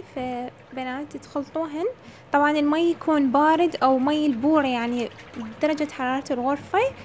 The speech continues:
راح تخلطوهن بالبداية، وبعدين تخلوهن على النار. أكو هواية ناس يخلون الحليب على النار، يخلوه يفور، وبعدين يجيبون النشا ويديروه عليه، بهالحالة حيتكتل. فيا حبيباتي، امشوا على هاي الطريقة، طريقة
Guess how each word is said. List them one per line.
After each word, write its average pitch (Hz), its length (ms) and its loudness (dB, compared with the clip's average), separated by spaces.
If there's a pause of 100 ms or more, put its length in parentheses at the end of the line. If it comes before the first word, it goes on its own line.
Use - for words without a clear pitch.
(260)
راح 285 180 2
تخلطوهن 302 640 0
بالبداية، 285 600 2
وبعدين 277 460 0
تخلوهن 285 500 -2
على 285 240 -2
النار. 294 440 0 (340)
أكو 302 200 -2
هواية 359 380 4
ناس 339 340 0
يخلون 302 500 0
الحليب 294 480 -2
على 302 220 0
النار، 302 300 -2
يخلوه 269 400 -2
يفور، 320 500 0
وبعدين 294 500 -2
يجيبون 262 400 -4
النشا 320 360 -2
ويديروه 269 600 0
عليه، 311 340 0
بهالحالة 285 500 -4
حيتكتل. 254 800 -4 (540)
فيا 302 200 0
حبيباتي، 294 600 -2
امشوا 285 200 -4
على 285 120 0
هاي 302 220 0
الطريقة، 330 760 -2
طريقة 294 320 -2